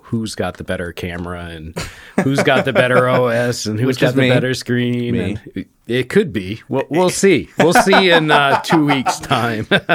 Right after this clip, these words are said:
Speaker 1: So where does that passion come from? Like, w-, w-, where did it all start? And, and, uh, you know, h-, how did you get so, you know, amped up about that?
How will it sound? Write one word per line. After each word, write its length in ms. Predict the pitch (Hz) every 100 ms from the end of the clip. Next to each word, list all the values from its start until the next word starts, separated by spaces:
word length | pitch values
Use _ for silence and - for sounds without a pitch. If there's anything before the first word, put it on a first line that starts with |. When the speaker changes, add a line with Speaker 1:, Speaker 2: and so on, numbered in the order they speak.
| - 95 - - - - -
Speaker 1:
So 440 | - 147 139 143 139
where 340 | 135 151 185
does 120 | 220
that 180 | 214 208
passion 340 | 202 202 208
come 180 | 180 180
from? 300 | 190 131 110
Like, 200 | 107 92
w-, 200 | 113 90
w-, 140 | 104 104
where 320 | 98 101 139
did 160 | 151 147
it 100 | 143
all 220 | 135 127
start? 440 | - 127 143 156
And, 300 | 107 104 101 -
and, 400 | 104 98 95 95
uh, 400 | 95 92 90 90 -
you 120 | 123
know, 280 | 107 104 - _
h-, 300 | - - 104 -
how 160 | - 107
did 180 | 113 110
you 80 |
get 300 | 110 110 - _ _ _ -
so, 720 | - 117 104 107 101 104 98 _ _
you 120 | 107
know, 300 | 95 87 87 _ -
amped 280 | 104 98 104
up 160 | 107
about 320 | 101 80 69 -
that? 280 | 50 -